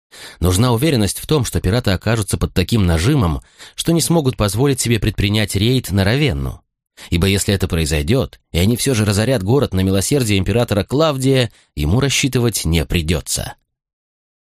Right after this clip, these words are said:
Затем ему вспомнили слова Катона, напоминание о том, что перед ними стоит ещё более важная задача, чем расправа с пиратами.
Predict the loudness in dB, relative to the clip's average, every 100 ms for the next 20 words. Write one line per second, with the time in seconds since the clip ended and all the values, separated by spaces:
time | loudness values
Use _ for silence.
0 | _ _ _ _ _ _ -4 -2 0 2
1 | 2 2 0 0 0 2 2 0 0 0
2 | -2 -2 0 0 -2 -6 _ _ _ -4
3 | -2 0 2 2 2 2 2 0 0 0
4 | 0 -2 -2 0 2 2 0 0 0 0
5 | 0 0 2 2 2 2 2 2 0 0
6 | 0 0 -2 -2 -2 0 0 -2 -2 0
7 | -2 0 0 0 -4 -6 -8